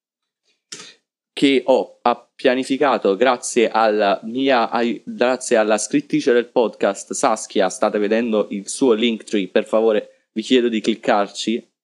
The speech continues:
Abbiamo preparato una rubrica per prepa-, per i, onorare i migliori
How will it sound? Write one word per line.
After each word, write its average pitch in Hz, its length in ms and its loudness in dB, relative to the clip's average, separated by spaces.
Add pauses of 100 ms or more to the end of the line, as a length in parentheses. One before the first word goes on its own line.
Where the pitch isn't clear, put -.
(680)
Abbiamo 123 540 2
preparato 107 720 0
una 117 160 -2
rubrica 139 600 0
per 107 440 -2 (280)
prepa-, 123 380 0
per 98 720 0
i, 110 360 -2 (140)
onorare 123 680 0
i 120 120 -4
migliori 113 840 0